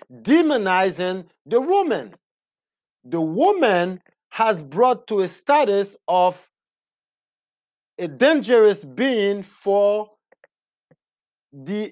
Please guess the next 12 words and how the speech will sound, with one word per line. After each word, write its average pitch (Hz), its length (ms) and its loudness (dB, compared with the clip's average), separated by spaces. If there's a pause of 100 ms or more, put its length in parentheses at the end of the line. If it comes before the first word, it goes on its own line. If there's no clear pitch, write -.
equilibrium, 202 1000 0
no, 190 160 2
the, 202 440 -4
uh, 175 300 -4
yeah, 185 280 0 (320)
the 147 160 -4
balance 220 520 2 (120)
of 180 180 -2
society. - 800 -8 (1000)
They 156 160 4
were 220 380 4 (340)
rather 208 540 0